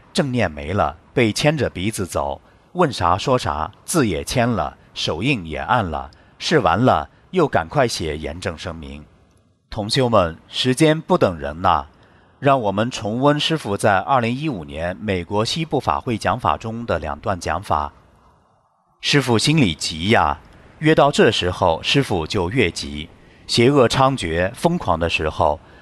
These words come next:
师父心里也急，怕你们顶不住。后来发现，无论多邪恶，大法弟子顶过来了，师父心里真的是很安慰。这场迫害要结束前，师父心里就更急了。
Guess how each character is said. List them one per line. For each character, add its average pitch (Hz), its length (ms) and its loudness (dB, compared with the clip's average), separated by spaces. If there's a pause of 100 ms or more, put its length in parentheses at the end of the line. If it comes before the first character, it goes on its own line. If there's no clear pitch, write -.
师 - 180 2
父 127 160 2
心 160 220 2
里 98 160 2
也 69 220 -4
急， 80 360 -6 (320)
怕 - 180 2
你 95 140 -2
们 90 200 0
顶 80 240 -2
不 76 200 -8
住。 82 300 -2 (420)
后 147 180 4
来 110 160 6
发 120 200 6
现， 101 280 4
无 101 160 0
论 123 180 4
多 101 220 4
邪 82 240 -2
恶， 85 320 4 (320)
大 160 140 6
法 101 180 2
弟 139 180 4
子 78 400 -2
顶 80 200 -2
过 107 200 4
来 76 200 0
了， 76 240 0 (320)
师 - 220 4
父 110 160 0
心 139 240 2
里 82 200 2
真 156 220 0
的 87 140 6
是 98 180 0
很 78 240 -4
安 104 240 0
慰。 85 240 4 (560)
这 160 140 4
场 113 200 4
迫 131 160 2
害 117 200 4
要 104 160 6
结 92 200 2
束 113 200 0
前， 80 360 -2 (280)
师 - 180 2
父 127 160 0
心 147 240 2
里 73 240 0
就 127 200 2
更 131 260 2
急 78 240 -4
了。 76 240 2